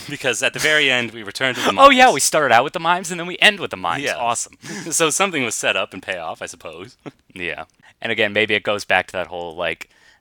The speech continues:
Speaker 2: that attitude of, like, being too internal, and it's like, it's all about your reality. And so the ending is, uh, he ends up wandering through the park, he gets these tennis courts, and then these,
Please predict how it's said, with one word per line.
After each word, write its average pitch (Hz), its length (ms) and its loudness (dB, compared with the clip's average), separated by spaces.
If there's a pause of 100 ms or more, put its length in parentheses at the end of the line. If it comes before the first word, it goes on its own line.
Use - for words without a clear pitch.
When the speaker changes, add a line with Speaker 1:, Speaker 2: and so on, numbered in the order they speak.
Speaker 2:
that 87 320 -6 (220)
attitude 82 500 -4
of, 80 120 -16
like, 80 220 -12
being 85 220 -18
too 82 160 -20
internal, 78 400 -18
and 80 140 -14
it's - 80 -12
like, 92 160 -6
it's - 100 -14
all 143 120 -10
about 113 280 -6
your 117 320 -12
reality. 76 580 -16 (460)
And 98 380 -6
so 110 240 -4
the 110 120 -4
ending 107 440 -2
is, 90 420 -10 (300)
uh, 90 260 -6
he 95 160 -14
ends 90 180 -12
up 87 220 -16
wandering 85 400 -14
through 87 140 -20
the 78 80 -20
park, 80 320 -10
he 90 100 -16
gets - 260 -14
these 76 220 -16
tennis - 320 -14
courts, - 320 -16
and 87 140 -16
then 80 140 -12
these, 80 280 -14